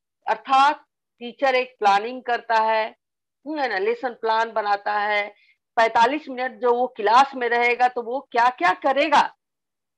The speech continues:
Curriculum का सहारा लेता है, शिक्षक के द्वारा जो पूरा कार्य teaching का किया जाता है, इसके लिए इसमें शिक्षक को जो है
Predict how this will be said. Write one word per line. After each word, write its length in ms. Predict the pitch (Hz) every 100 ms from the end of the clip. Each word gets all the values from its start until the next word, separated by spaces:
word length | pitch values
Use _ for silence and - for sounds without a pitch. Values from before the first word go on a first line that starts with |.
| -
Curriculum 540 | 233 247 - 262 262
का 140 | 262 247
सहारा 480 | 240 214 214 220 220
लेता 380 | 202 202 202
है, 360 | 196 196 196 190 _ _ _ _
शिक्षक 420 | 277 - - 311 311
के 120 | 269
द्वारा 360 | 247 254 254
जो 140 | 247 247
पूरा 420 | _ - 247 285
कार्य 400 | 294 247 240 262 -
teaching 380 | 233 - 277 277
का 100 | 262
किया 340 | 254 226 240
जाता 320 | 220 190 - 135
है, 140 | 135 _ _ _ _ _ 247
इसके 280 | - 330
लिए 380 | 320 294 311 359 - _ _ _ _ _ _ _ _
इसमें 300 | 226 214 285
शिक्षक 580 | - 285 - - 359 359
को 140 | 302 285
जो 140 | 233
है 400 | 214 247 302 _